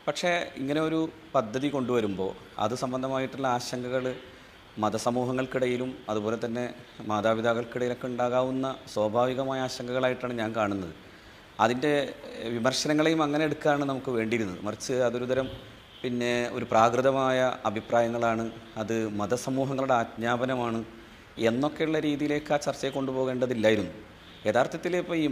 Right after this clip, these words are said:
മാനസികാരോഗ്യങ്ങൾക്ക് വളരെ പ്രധാനപ്പെട്ട കായിക വിനോദങ്ങളും അതുപോലെ, ഏഹ്, അതിനാവശ്യമായിട്ടുള്ള പദ്ധതികളൊക്കെ, ഏഹ്,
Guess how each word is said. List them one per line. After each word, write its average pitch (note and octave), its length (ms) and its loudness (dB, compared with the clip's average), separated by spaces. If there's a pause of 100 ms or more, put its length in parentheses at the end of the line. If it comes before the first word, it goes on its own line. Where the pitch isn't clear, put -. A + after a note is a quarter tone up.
മാനസികാരോഗ്യങ്ങൾക്ക് D3+ 1000 0 (560)
വളരെ A2 240 2
പ്രധാനപ്പെട്ട C#3+ 440 2 (100)
കായിക C3 280 4 (180)
വിനോദങ്ങളും A#2+ 560 -2 (560)
അതുപോലെ, A#2 380 4 (540)
ഏഹ്, A2+ 220 2 (340)
അതിനാവശ്യമായിട്ടുള്ള A#2+ 840 0
പദ്ധതികളൊക്കെ, A2+ 640 -2 (680)
ഏഹ്, A2 200 -2